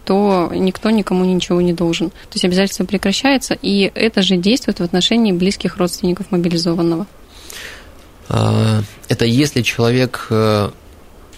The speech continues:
Speaker 2: погибает?
Speaker 1: Да.
Speaker 2: М,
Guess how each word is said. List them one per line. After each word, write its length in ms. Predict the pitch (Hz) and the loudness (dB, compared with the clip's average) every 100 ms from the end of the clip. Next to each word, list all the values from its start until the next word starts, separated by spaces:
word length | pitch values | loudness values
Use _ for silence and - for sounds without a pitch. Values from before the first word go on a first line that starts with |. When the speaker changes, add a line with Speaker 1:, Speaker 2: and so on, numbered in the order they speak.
| - - - | -20 -8 -2
Speaker 2:
погибает? 560 | 113 117 113 107 113 - - - | 0 2 2 0 -4 -6 -10 -2
Speaker 1:
Да. 260 | 208 233 226 - - - - | 0 0 -2 -12 -20 -20 -14
Speaker 2:
М, 800 | - 113 110 110 110 - 123 - | -4 0 2 2 0 -4 -8 -8